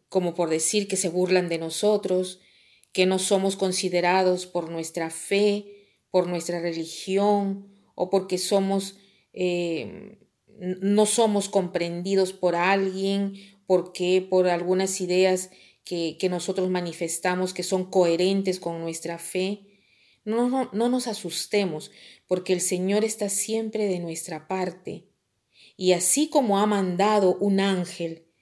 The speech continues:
a liberar a los apóstoles de la cárcel, así manda un ángel a cada uno de nosotros.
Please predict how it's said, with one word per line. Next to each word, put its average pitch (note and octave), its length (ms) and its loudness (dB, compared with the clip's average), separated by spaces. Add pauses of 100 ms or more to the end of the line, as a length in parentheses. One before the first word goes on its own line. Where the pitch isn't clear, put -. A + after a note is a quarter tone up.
(280)
a F3 140 0
liberar F3 520 2
a - 120 -2
los F3 200 -2
apóstoles F#3 600 -2
de F3+ 80 -2
la D#3+ 160 -8
cárcel, E3+ 600 -6 (500)
así F#3 380 0
manda G#3+ 520 0
un F#3 240 -2
ángel F#3 420 -4
a E3+ 80 -4
cada E3+ 300 -4
uno F#3 260 -2
de F3+ 100 -6
nosotros. E3+ 720 -8